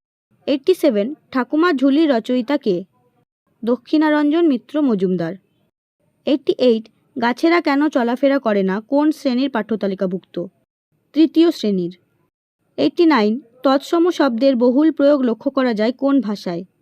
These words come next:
সাধু ভাষায়। নাইনটি, তদ্ভব শব্দের বহুল প্রয়োগ লক্ষ্য করা যায় কোন ভাষায়? চলিত ভাষায়। নাইনটি ওয়ান, বৃহত্তর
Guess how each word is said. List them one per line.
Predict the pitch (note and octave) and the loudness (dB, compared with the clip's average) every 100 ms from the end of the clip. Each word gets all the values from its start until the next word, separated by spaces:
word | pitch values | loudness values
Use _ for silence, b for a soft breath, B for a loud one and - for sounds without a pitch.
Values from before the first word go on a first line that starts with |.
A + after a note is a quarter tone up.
| _ _ _ _ _ | _ _ _ _ _
সাধু | - B3 A3+ B3 | -4 -2 0 0
ভাষায়। | G#3 - F3 F#3 _ _ _ _ _ _ A#3+ | -2 -6 -10 -12 _ _ _ _ _ _ -2
নাইনটি, | B3 D#4 D#4 A#3 G#3 - _ _ - | 0 2 0 -2 -6 -8 _ _ -4
তদ্ভব | B3 B3+ C4+ D#4 F4 | -2 0 2 2 2
শব্দের | E4 D#4+ B3+ D#4 | 0 -2 2 0
বহুল | A#3 A3 C#4 D4 | 0 0 0 0
প্রয়োগ | B3+ B3+ C4 | 2 2 2
লক্ষ্য | A#3+ A3 C4 | -2 -4 -6
করা | B3+ A#3+ | -4 -4
যায় | G#3 B3+ | -2 -6
কোন | - C4+ C4 | -2 -2 -2
ভাষায়? | G#3 - E3+ - _ _ _ _ _ _ | -4 -8 -12 -12 _ _ _ _ _ _
চলিত | C#4 C#4+ C#4+ D4+ | 2 4 4 2
ভাষায়। | D4+ A3+ - E3+ F#3 _ _ _ _ _ _ _ B3 | 0 0 -4 -10 -12 _ _ _ _ _ _ _ -4
নাইনটি | C#4 D#4 F4 | -2 0 2
ওয়ান, | C#4+ G3 A#3 _ G#3+ | 2 2 -4 _ -4
বৃহত্তর | B3+ D4 E4 F4 | 0 2 0 0